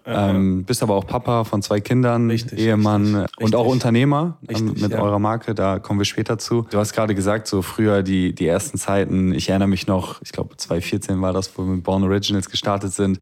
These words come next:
Speaker 2: das erste Mal irgendwelche T-Shirts aus China importiert haben mit so fetten Prints, weißt du, so ein Flex-Print in so einer riesen Box.
Speaker 1: Mhm.
Speaker 2: Nach einmal waschen kannst du das Ding eigentlich wegschmeißen, wo du dann auch noch Bilder gemacht hast, so mit, mit so einem
Speaker 1: Ja,
Speaker 2: Hut
Speaker 1: ja.
Speaker 2: auf und so.
Speaker 1: Ja,
Speaker 2: Das waren
Speaker 1: ja,
Speaker 2: so
Speaker 1: ja.
Speaker 2: die echt,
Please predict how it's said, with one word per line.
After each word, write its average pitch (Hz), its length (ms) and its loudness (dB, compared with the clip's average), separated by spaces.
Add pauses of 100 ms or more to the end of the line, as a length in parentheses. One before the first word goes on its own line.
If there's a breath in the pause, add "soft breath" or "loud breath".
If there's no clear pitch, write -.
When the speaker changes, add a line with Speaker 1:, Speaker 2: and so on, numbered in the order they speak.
Speaker 2:
das - 120 -6
erste 104 260 0
Mal 95 60 2
irgendwelche 98 320 0
T-Shirts - 800 -4
aus 95 180 -2
China 107 380 0
importiert 101 540 0
haben 101 220 2
mit 98 140 2
so 98 180 2
fetten 101 520 -2
Prints, 113 440 -2
weißt 98 200 0
du, 101 60 -2
so 98 120 0
ein 92 80 0
Flex-Print 107 800 -2
in 95 100 -2
so 98 100 -4
einer 95 120 -2
riesen 107 260 -2
Box. 110 420 -4
Speaker 1:
Mhm. 127 480 -2
Speaker 2:
Nach 98 160 -2
einmal 98 300 2
waschen 104 280 -2
kannst 101 200 -4
du 98 40 -10
das - 40 -10
Ding 101 160 0
eigentlich 98 220 0
wegschmeißen, 110 640 -2
wo 98 120 0
du 104 100 2
dann 101 180 2
auch 104 100 2
noch 104 140 0
Bilder 107 320 2
gemacht 95 320 0
hast, 95 220 -2
so 98 100 2
mit, 92 260 0
mit 92 140 0
so 101 80 0
einem 104 80 2
Speaker 1:
Ja, 107 60 0
Speaker 2:
Hut 117 160 2
Speaker 1:
ja. - 60 2
Speaker 2:
auf 104 200 2
und 98 140 0
so. 110 280 2
Speaker 1:
Ja, 123 100 0
Speaker 2:
Das 110 120 0
waren 98 120 2
Speaker 1:
ja, 95 40 0
Speaker 2:
so 95 80 2
Speaker 1:
ja. 98 100 0
Speaker 2:
die 98 140 2
echt, - 240 -2